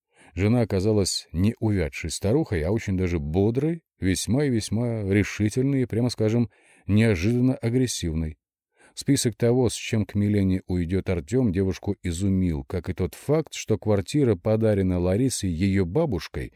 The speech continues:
а дача и вовсе родительская. Про квартиру самого Артёма, которую они сдавали, и про ипотечную, взятую для дочки, Лариса, разумеется, ничего не сказала,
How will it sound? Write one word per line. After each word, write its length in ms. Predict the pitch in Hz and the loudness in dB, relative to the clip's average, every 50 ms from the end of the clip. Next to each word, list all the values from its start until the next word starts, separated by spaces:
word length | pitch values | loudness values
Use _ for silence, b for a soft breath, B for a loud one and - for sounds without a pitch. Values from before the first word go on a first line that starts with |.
| B B B B B B | B B B B B B
а 140 | - 104 | 0 0
дача 340 | 107 127 160 139 - - 135 | 2 2 2 0 0 0 0
и 80 | 127 120 | 0 0
вовсе 440 | 120 135 123 - - - 92 82 82 | 2 0 -2 -2 -4 -4 -4 0 2
родительская. 880 | 98 101 90 90 87 69 - 73 69 - - - - 62 - - - _ _ _ _ _ _ _ _ _ _ _ _ _ _ - | 2 2 2 0 -2 -4 -4 -6 -8 -8 -10 -10 -10 -10 -12 -12 -16 _ _ _ _ _ _ _ _ _ _ _ _ _ _ 2
Про 140 | 156 165 - | 2 2 4
квартиру 480 | - 160 147 139 - 175 175 156 151 | 4 2 2 2 2 2 4 4 4
самого 480 | 131 - - 135 135 135 143 170 180 156 | 2 2 2 4 4 4 2 2 2 2
Артёма, 440 | 113 98 - 98 92 82 71 65 - b b b b | 2 2 0 0 0 0 -2 -6 -10 b b b b
которую 440 | - 104 - - 113 107 104 101 - - | -4 -2 0 2 2 4 4 2 2 0
они 240 | 104 98 98 98 95 | 0 0 2 2 0
сдавали, 560 | 78 76 76 107 107 98 92 85 80 78 78 | 0 -2 -2 0 0 0 0 0 -2 -2 -6
и 220 | - - 98 98 | -6 -4 -4 -4
про 200 | - 101 95 95 98 | 0 0 2 2 2
ипотечную, 720 | - - 104 95 - 180 170 - - - 98 87 82 76 | 2 0 -2 -2 -2 -4 -6 -4 -4 -2 -2 -2 0 -2
взятую 460 | 71 73 95 110 98 - 95 90 90 | -4 -2 -2 -4 -2 -2 -2 -2 -2
для 200 | 80 80 92 92 | 0 0 0 0
дочки, 520 | 90 101 143 170 160 - - - - - b b b b b b b b b - | 0 0 -2 -2 -2 -4 -8 -10 -10 -10 b b b b b b b b b -4
Лариса, 400 | 135 160 175 180 175 - - 110 | -2 -2 0 0 -2 -2 -2 -2
разумеется, 520 | 95 82 90 98 120 123 110 - - - | 0 0 2 2 2 0 0 -2 -4 -6
ничего 200 | 76 - - 98 | -8 -6 -4 -4
не 100 | 92 87 | -4 -4
сказала, 480 | - - - 64 57 58 53 50 - | -4 -6 -8 -8 -8 -10 -12 -12 -14